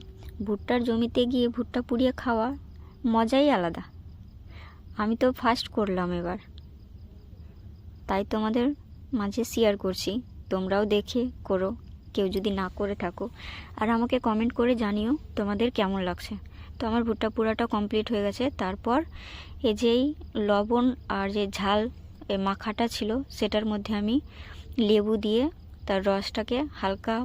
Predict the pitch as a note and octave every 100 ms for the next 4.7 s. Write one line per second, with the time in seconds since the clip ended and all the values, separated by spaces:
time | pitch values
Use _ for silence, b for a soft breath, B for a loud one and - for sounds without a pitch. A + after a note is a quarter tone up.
0 | - G#3 G3 F#3+ G3+ G#3+ A3 A3+ A3+ A3
1 | A3 A3+ G#3 G#3 G#3 - D#4+ - B B
2 | B B B - F3+ F3+ G3 F#3+ G3+ F#3+
3 | A3+ A#3 A3 G3 G3 A3 G3 F#3+ F#3+ F#3+
4 | A#3 A3 G3 G#3+ F#3+ F3 -